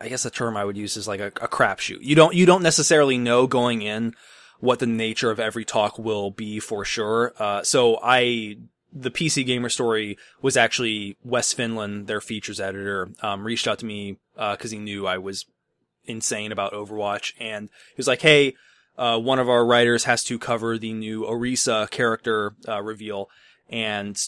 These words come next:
do you want to go to this art panel, see if there's anything interesting, and write up a five hundred to one thousand blurb about it?" Uh, and I was like, "Oh yeah, absolutely."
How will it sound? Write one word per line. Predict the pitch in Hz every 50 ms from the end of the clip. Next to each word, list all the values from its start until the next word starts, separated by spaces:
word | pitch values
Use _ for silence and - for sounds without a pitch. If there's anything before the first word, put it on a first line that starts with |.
| _ -
do | - 117
you | 120 117
want | 120 120 117 113
to | - 123
go | 113 120 113 113
to | 113 - 113
this | 107 107 - -
art | - 113 113 -
panel, | - - 117 110 110 107
see | - - 127 113
if | 107 -
there's | 110 107
anything | 117 113 110 - 113 107
interesting, | 107 107 107 - - - 117 107 107 107
and | 101 98 98 95 98 98 - -
write | 117 117 110 104 107
up | 104 - 110
a | 104 101 98 98
five | - - - - 131 120 120 -
hundred | 127 120 113 113 104
to | - 113
one | 107 107 107 110 110
thousand | - 110 104 104 - 113 104 101 98 95 _ _ _ _ _ -
blurb | 117 123 113 113 113 117 113
about | 113 110 117 117 120 120
it?" | 123 123 117 _ _ - - - - - - _ - -
Uh, | 110
and | 107 110
I | 113
was | 117 135
like, | 135 131
"Oh | 196 247
yeah, | 285 294 277 254
absolutely." | 170 139 - - 151 175 175 127 98 92 90